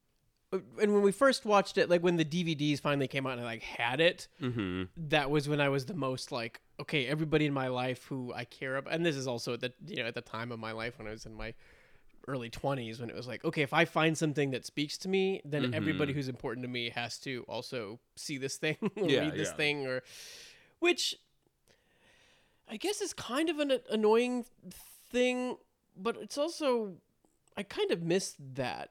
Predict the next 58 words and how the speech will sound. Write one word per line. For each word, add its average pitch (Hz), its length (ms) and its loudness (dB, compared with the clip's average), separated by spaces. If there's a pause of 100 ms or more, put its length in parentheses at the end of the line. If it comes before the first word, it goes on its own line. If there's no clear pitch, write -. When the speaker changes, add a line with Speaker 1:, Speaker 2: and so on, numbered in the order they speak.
(140)
Speaker 1:
like, 151 220 -2
having, 180 580 0 (300)
having 214 340 0
people 208 320 0
do 180 220 -4
that 240 240 4
with 233 180 -2
Speaker 2:
Yeah. 196 80 -6
Speaker 1:
me 220 380 2
and, 165 400 0
and 139 640 -4
the 147 100 0
desire 139 560 4
to 156 180 -6
do 143 200 -2
that 147 180 2
with 135 160 -4
other 131 180 -2
people. 147 540 -2
You 143 80 -2
know, 135 60 0
I've 135 80 -2
just 143 140 -6
sort 156 100 0
of, 139 140 -6
<laughs> - 300 -6
I 175 40 -4
guess 156 280 -8
in 185 60 -6
a 170 40 -2
lot 160 120 2
of 156 80 0
ways 147 140 2
just 135 180 -6
given 131 260 -2
up 123 260 -4
on, 135 180 -2
like, - 140 -6 (280)
"Okay, 175 160 4
well, 151 140 6
I'm 160 80 2
not 165 120 2
gonna 147 140 0
force 120 340 -8
my 113 200 -6 (140)
stuff 113 280 -8
on 113 100 -8
anybody," 113 180 -6
so 127 140 -4
I 123 40 -2
just 123 200 -6
enjoy 113 360 -6
things 110 420 -8 (320)
in 120 140 -8
silence 110 540 -4
and 110 120 -8
in 101 80 -8
isolation. 104 720 -6